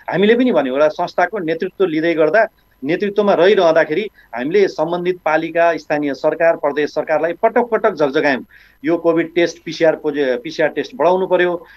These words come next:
लकडाउन गर्नु पर्यो, यो भयावह स्थिति। तर लकडाउन यसको समाधान रहेनछ र हिजो पनि थिएन रहेछ, आज पनि छैन र भोलि पनि हुँदैन। लकडाउन सहज, अ, लकडाउन नै उपाय होइन,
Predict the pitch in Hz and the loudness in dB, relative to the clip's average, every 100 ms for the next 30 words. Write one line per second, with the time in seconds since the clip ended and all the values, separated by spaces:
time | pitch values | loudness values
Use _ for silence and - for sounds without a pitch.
0 | _ 123 151 139 143 127 147 175 180 180 | _ 2 2 4 0 2 0 0 0 -2
1 | 180 160 151 127 131 175 202 160 160 - | -2 -2 -4 -2 2 4 4 0 -8 -6
2 | 165 170 143 160 170 165 151 151 151 143 | -6 -2 -2 0 0 -2 -4 -8 -8 -4
3 | 143 143 127 151 180 185 226 247 - _ | -2 -2 -2 -2 0 0 -2 -2 -8 _
4 | 127 156 196 202 202 190 196 196 202 226 | -2 0 0 -2 -2 -2 0 0 0 -2
5 | 277 - _ 147 170 190 214 202 190 226 | -6 -8 _ 0 2 0 -2 -2 -2 -2
6 | 135 147 175 180 147 131 143 143 165 160 | 0 0 0 0 -2 0 0 0 -2 -2
7 | 160 165 - 156 135 131 127 147 151 170 | -2 -2 -6 -6 -4 -2 -2 -2 -2 -4
8 | 202 165 156 156 127 131 | -4 -2 0 2 2 -2